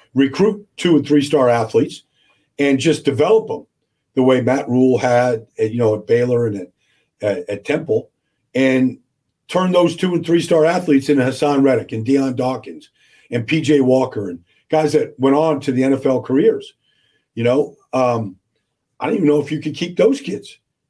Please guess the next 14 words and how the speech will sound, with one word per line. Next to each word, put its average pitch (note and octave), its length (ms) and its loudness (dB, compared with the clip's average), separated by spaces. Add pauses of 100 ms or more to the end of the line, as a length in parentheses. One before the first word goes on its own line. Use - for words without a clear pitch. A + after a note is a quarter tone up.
(280)
in B2+ 120 -6
school A#2 540 -4
anymore G#2+ 520 -6 (400)
and B2+ 200 -2
develop C3 460 0
them. G2+ 260 -8 (320)
And B2 160 -2
that's E3 200 -2
how D#3 260 2
they D3 320 0
were E3 160 4
able E3+ 180 0
to F3+ 60 -6
compete - 460 2